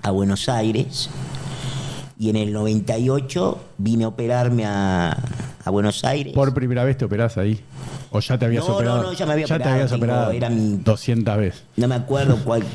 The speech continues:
Speaker 1: qué número de cirugía era, pero era la octava, la novena, una cosa así.
Speaker 2: Mm. Pará, contame el contexto familiar. Por ejemplo, yo vengo, viste, de judíos inmigrantes. Yo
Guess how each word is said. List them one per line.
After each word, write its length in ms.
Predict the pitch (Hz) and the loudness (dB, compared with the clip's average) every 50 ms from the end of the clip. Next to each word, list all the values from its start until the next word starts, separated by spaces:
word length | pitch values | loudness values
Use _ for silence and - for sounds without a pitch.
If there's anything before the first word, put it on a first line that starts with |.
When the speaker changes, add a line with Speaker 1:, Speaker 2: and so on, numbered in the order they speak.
| - - - - | -12 -16 -6 -4
Speaker 1:
qué 80 | 120 120 | 0 2
número 200 | 120 120 113 110 | 2 2 2 2
de 60 | 101 | 0
cirugía 420 | - - 113 104 98 - 120 110 110 | -2 -2 -2 -2 0 0 -2 0 2
era, 240 | 123 131 135 123 127 | 2 2 2 2 2
pero 160 | 101 98 101 | 2 0 2
era 460 | 98 98 95 92 87 87 82 76 71 - - - 135 - - - - - - | 2 2 2 2 2 2 2 0 0 -2 -2 -6 -8 -10 -12 -12 -16 -4 0
la 100 | 104 98 | 2 2
octava, 480 | 101 98 - - 131 127 127 117 107 107 | 2 0 -2 -2 0 0 2 2 2 0
la 120 | 101 101 | 0 0
novena, 440 | 101 101 104 110 110 101 101 101 104 | 0 -2 -2 0 0 0 2 2 2
una 120 | 110 110 110 | 2 2 2
cosa 180 | 107 101 95 | 2 2 2
así. 120 | 87 - - | 0 -2 -4
Speaker 2:
Mm. 20 | - - - - - _ | -8 -12 -18 -18 -6 _
Pará, 220 | - 165 160 147 | 0 0 0 2
contame 520 | 139 175 185 - 285 302 320 277 262 220 139 | 0 -2 -2 0 0 0 2 0 0 -2 -2
el 280 | 143 139 135 131 127 123 | 0 2 2 2 2 0
contexto 560 | 127 127 123 123 120 160 147 - - 151 127 | 0 0 0 0 0 -2 -4 -2 0 0 0
familiar. 380 | - 110 104 104 98 92 87 80 | 2 2 0 2 2 0 0 0
Por 140 | 101 104 117 | 0 0 0
ejemplo, 260 | - 180 185 170 151 | 0 0 0 0 0
yo 140 | 123 143 151 | 2 2 0
vengo, 240 | 156 160 151 143 | 2 2 2 2
viste, 320 | 120 123 120 123 135 123 110 | 2 0 0 0 0 0 2
de 720 | 101 98 92 90 87 85 82 82 82 90 92 - - 123 113 | 2 2 2 2 2 2 2 2 0 0 -2 -2 -2 -2 -4
judíos 680 | - - - 110 113 117 131 143 147 151 143 - - 104 | -4 -4 -2 0 0 2 0 0 2 0 0 0 0 0
inmigrantes. 640 | 104 104 101 107 117 131 143 156 147 170 143 107 | 0 2 2 2 2 2 0 0 0 0 0 0
Yo 60 | - | 0